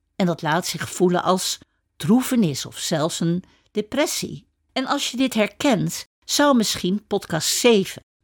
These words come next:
Spirituele Depressie, die ik vorig jaar op achttien augustus heb gelanceerd, jou kunnen bemoedigen. Vaak doet zich deze fase voor, juist als je vlak voor een doorbraak staat.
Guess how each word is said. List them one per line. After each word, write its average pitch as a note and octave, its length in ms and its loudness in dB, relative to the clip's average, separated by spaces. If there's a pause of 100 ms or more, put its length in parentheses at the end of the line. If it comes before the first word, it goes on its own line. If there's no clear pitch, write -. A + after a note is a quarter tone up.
(240)
Spirituele D3+ 840 0
Depressie, E3 760 -4 (360)
die A3 140 2
ik - 180 -2
vorig A3 380 2
jaar G#3 240 2
op F#3 240 -4
achttien - 380 -4
augustus - 600 -4
heb G3+ 180 -4
gelanceerd, F#3+ 840 -4 (140)
jou E3+ 420 0
kunnen A3 260 2
bemoedigen. G3+ 680 2 (1000)
Vaak - 680 -2 (100)
doet A#3+ 220 0
zich - 220 -4
deze D#3 380 0
fase F#3 540 0
voor, A#3 480 -2 (640)
juist F3+ 680 2
als - 200 -4
je D#3 60 -8
vlak - 420 -4
voor A3 220 2
een G3+ 160 2
doorbraak F#3+ 520 -2
staat. - 600 -12